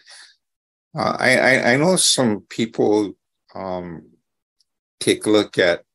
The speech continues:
natural clairvoyance or, uh, natural psychics, and they say that's the worst people to teach remote viewing because they don't follow protocols. So,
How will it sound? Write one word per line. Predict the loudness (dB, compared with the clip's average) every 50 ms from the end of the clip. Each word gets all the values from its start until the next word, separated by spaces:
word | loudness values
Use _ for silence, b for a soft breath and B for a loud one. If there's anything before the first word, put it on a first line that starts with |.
| _ -14
natural | -10 -6 -4 -4 -4 -6 -6 -4 -2 0 2 2 2 0 -2 -4 -8 -12 _ _ -8
clairvoyance | -4 -2 0 0 0 -2 -4 -4 -2 -2 -4 -4 -4 -4 -2 -2 0
or, | 0 0 2 2 0 0 -2 -8 B B B B B B B B _ -12
uh, | -10 -8 -8 -6 -8 -8 -10 -12 -12
natural | -8 -4 -4 -4 -4 -6 -6 -4 -2
psychics, | 0 0 0 0 0 -2 -2 -4 -6 -6 -6 -8 -8 -6 -6 -6 -8 -8 -10 -12 -14 -12
and | -8 -6 -4 -2 -2 -2 -4 -6 -10 -16 _ b b b b b
they | -8 -6
say | -4 -2 -2 0
that's | 0 0 0 0
the | 0 0
worst | 0 -2 -2 -2 -2 -4
people | -4 -6 -6 -4 -4 -2
to | -2 -4 -6 -6
teach | -8 -10 -8 -8 -6 -6 -6 -4
remote | -4 -4 -4 -6 -6 -8 -8
viewing | -8 -4 -2 0 0 0 0
because | -2 -4 -2 -2 -4 -4 -4
they | -2 -2 0 0
don't | 0 -2 -4 -6 -6
follow | -4 -2 0 0 0 0
protocols. | 0 0 0 0 0 -2 -2 -4 -4 -4 -4 -6 -6 -6 -6 -8 _ _ _ B B B B B B B B
So, | -10 -8 -6 -6 -6 -6